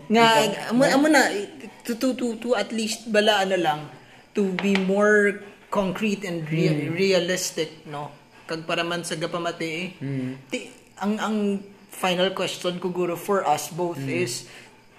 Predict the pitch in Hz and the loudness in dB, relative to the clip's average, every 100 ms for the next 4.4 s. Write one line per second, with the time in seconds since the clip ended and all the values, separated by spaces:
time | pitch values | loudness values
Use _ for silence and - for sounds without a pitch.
0 | - - - 277 285 277 269 208 196 196 | -20 -20 -4 0 2 4 4 2 0 -2
1 | 196 196 175 - - - _ - - - | 0 0 -2 -8 -14 -18 _ -20 -20 -8
2 | - 214 208 202 185 - - 220 220 - | 0 2 4 2 0 -4 2 2 2 -2
3 | - 185 180 - 214 220 247 254 247 233 | -14 -2 -2 -2 6 10 12 12 10 6
4 | 220 220 190 | 4 4 0